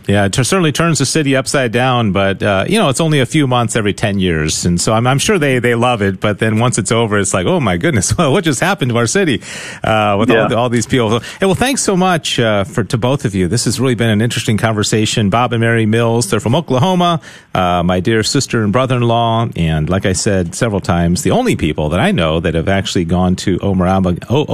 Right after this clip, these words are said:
Speaker 1: Oberammergau for the Passion Play. And you've got, uh, you know, eight years to decide whether you want to go to the next one in twenty thirty. And clearly, Bob and Mary are recommending that everybody do so.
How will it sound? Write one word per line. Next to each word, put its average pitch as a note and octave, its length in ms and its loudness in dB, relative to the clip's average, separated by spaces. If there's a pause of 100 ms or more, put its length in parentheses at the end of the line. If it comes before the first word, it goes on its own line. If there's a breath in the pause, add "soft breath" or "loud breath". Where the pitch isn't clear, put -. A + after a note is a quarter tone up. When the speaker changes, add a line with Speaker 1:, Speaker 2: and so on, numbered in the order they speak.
(100)
Speaker 1:
Oberammergau C#3+ 840 0
for C3 140 -2
the G#2 80 -2
Passion C3 440 0
Play. A#2 380 0 (460 loud breath)
And G2+ 480 2
you've G#2+ 140 0
got, G3+ 360 0
uh, E3 140 0
you A#3 160 0
know, F#3+ 240 0
eight F#3 160 0
years F3+ 420 0
to A#2 240 0
decide C3+ 420 -2
whether C3+ 160 0
you B2+ 80 0
want C3+ 140 0
to B2 60 -4
go C3+ 80 0
to A#2+ 80 0
the A2 80 0
next E3 280 -2
one A2 260 2
in G#2 200 2
twenty C3 320 0
thirty. B2 540 0
And - 160 0
clearly, A2+ 560 0
Bob G2+ 420 0
and F2+ 140 0
Mary F2+ 420 0 (100)
are F2+ 140 0
recommending F#2 600 0
that D#2 260 -2
everybody F2+ 400 0
do E3 160 0
so. D#2 280 -2